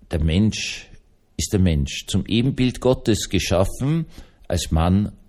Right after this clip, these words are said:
und Frau. So steht's in der Bibel drin. Und vielleicht kennt man doch, indem wir uns beobachten, wie gehen wir eigentlich mit Menschen um?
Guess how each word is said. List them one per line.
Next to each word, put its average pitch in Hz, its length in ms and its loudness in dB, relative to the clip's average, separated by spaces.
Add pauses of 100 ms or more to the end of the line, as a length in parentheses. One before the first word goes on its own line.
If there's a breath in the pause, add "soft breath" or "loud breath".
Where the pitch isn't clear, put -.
(300)
und 101 180 0
Frau. 67 380 -2
So 98 160 0
steht's 107 280 -2
in 110 80 2
der 107 60 4
Bibel 104 300 2
drin. 80 260 0 (880 loud breath)
Und 113 320 0 (400)
vielleicht 95 600 0
kennt 127 420 -2
man 143 160 -2
doch, - 580 0
indem 95 380 2
wir 98 240 0
uns 135 380 0
beobachten, 87 680 0
wie - 80 -2
gehen 123 260 0
wir 131 140 0
eigentlich 110 540 0 (560 loud breath)
mit 104 240 0
Menschen 90 480 2
um? 73 420 0